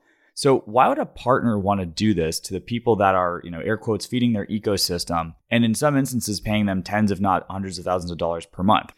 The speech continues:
And to me, it boils down to the old fable about the frog and the scorpion. And for those of you who haven't watched The Crying Game, here is basically the synopsis. I'm taking this directly from Wikipedia.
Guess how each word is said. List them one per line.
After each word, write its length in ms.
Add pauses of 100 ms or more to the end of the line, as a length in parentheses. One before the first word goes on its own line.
(160)
And 160
to 80
me, 140
it 100
boils 260
down 300
to 340
the 140
old 280
fable 380
about 400
the 140
frog 480
and 120
the 60
scorpion. 560
And 140
for 100
those 180
of 60
you 160
who 60
haven't 200
watched 220
The 60
Crying 260
Game, 220
here 160
is 120
basically 400
the 100
synopsis. 500
I'm 120
taking 240
this 160
directly 360
from 180
Wikipedia. 460